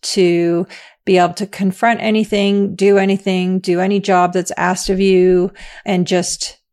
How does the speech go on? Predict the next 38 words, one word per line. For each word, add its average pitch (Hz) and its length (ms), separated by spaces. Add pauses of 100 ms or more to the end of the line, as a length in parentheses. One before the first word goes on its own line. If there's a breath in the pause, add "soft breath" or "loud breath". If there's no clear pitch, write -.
(380)
get 196 140
on 180 200
with 160 140
it, - 220
basically. - 580
No, 202 220
don't 190 240
ask 185 320
any 180 160
questions. 254 840
You 180 220
now 185 320
know 180 180
the 170 120
basic 190 600
ground 190 440
rules 170 440
for 175 220
being 170 440
a 190 100
member 175 340
of 165 140
the 170 80
Sea 190 240
Organization. 160 920
And 190 140
at 170 140
the - 180
end 233 240
of 196 80
that 180 260
program, 180 640
once 185 260
you've 185 160
completed 190 520
all 175 120
the 165 120
requirements, 190 920